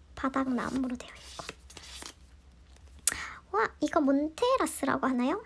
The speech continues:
이 풀, 꽃, 풀, 풀, 풀잎? 이것도 되게 여름 느낌. 저는 햇살 비치는 걸 너무 좋아해서, 우와, 이건 신혼여행 가서 보던 뷰 같아요. 꽃방구,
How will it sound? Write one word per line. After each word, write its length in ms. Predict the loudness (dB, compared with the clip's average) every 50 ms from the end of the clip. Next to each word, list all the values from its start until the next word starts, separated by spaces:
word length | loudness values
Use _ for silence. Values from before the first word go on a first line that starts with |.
| -6
이 100 | -6 -6
풀, 320 | -6 -4 -2 0 0 0 0 -4 -12 -20 -6 -4
꽃, 260 | -2 0 0 -2 -4 -8 -14 -16 -8
풀, 260 | -2 0 0 0 -2 -6 -16 -20 -20 -18 -16
풀, 460 | -14 -8 -4 -2 0 2 2 0 0 -2 -6
풀잎? 340 | -4 0 2 4 4 4 2 0 -4 -18 -18 -18 -16 -14 -14 -14 -14 -16 -18 -20 -20 -20 -20 -20 -20 -20 -20 -20 -20 -20 -20 -20 -20 -18 -10
이것도 280 | -8 -8 -6 -6 -6 -6
되게 280 | -6 -4 -2 0 0
여름 240 | 2 2 2 2 0
느낌. 380 | 0 -2 -4 -8 -12 -12 -10 -8 -8 -10 -10 -14 -20 -20 -20 -20 -20 -20 -20 -20 -20 -20 -20 -16 -12 -8 -8 -8 -8 -10 -12
저는 380 | -6 -2 0 2 2 2 2
햇살 320 | 0 -2 -2 0 2 2 2
비치는 340 | 2 0 0 0 0 0 2
걸 140 | 2 2 2
너무 240 | 2 2 2 0
좋아해서, 520 | 0 0 0 2 2 2 2 0 0 -2 -2 -2 -2 -2 -2 -2 -2 -2 -2
우와, 380 | 0 2 2 2 2 0 0
이건 280 | -2 0 2 2 2 2
신혼여행 720 | 2 2 2 4 4 6 6 6 6 6 4 2 2 2
가서 220 | 0 0 0 -2 -4
보던 360 | -6 -4 -2 2 2 2 2
뷰 160 | 2 0 0
같아요. 540 | 0 0 -2 -4 -6 -6 -4 -2 -2 -2 -2 -6 -10 -16 -20 -20 -20 -20 -14 -12 -12 -10 -10 -12 -16 -16 -18 -18 -20 -20 -18 -20 -20 -20 -20 -20 -20 -20 -20 -20 -20 -20 -20 -20 -20 -20 -20 -20 -20 -20 -18 -8 -6
꽃방구, 840 | -6 -4 0 2 4 4 4 4 2 2 2 2 2 2 0 0